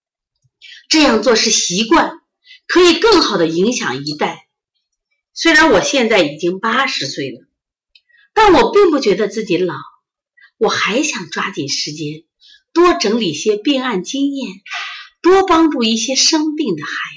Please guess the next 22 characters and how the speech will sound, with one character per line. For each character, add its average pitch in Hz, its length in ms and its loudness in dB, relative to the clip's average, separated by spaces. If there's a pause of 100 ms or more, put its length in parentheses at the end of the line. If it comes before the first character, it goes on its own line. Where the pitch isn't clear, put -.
子， - 300 -14 (420)
多 440 100 4 (220)
培 320 160 4
养 240 260 2
一 269 100 0
批 277 220 -6
对 277 280 0
国 262 220 4
家、 349 260 0
对 349 260 4
人 233 240 2
民 285 260 4
有 254 240 2
所 185 280 0
作 214 240 -2
为 185 100 0
的 202 100 0
学 175 280 -6
生。 233 340 -4 (840)
我 415 160 2
感 156 280 -6
觉 180 240 -8